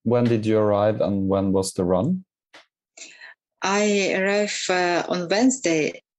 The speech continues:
Speaker 2: evening and run was on Friday.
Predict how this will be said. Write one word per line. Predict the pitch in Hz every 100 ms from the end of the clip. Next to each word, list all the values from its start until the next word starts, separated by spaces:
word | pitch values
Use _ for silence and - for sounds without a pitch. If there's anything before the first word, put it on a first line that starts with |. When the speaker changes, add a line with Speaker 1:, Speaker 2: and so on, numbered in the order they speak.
| _
Speaker 2:
evening | 180 165 147 131 135 -
and | 160 156 156
run | 180 196 185
was | 175 -
on | 170 165
Friday. | - 147 143 135 135 -